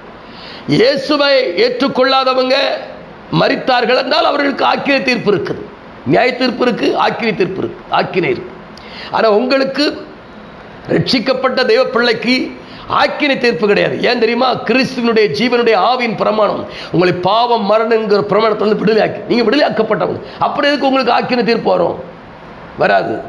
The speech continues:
நாம் ஜெபிப்போம். நீங்க அதை புரிந்து கொள்ள, நல்லா புரிந்து கொள்ளணுங்க.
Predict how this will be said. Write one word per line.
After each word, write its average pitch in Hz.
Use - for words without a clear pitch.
நாம் 170
ஜெபிப்போம். 170
நீங்க 208
அதை 247
புரிந்து 285
கொள்ள, 240
நல்லா 262
புரிந்து 233
கொள்ளணுங்க. 156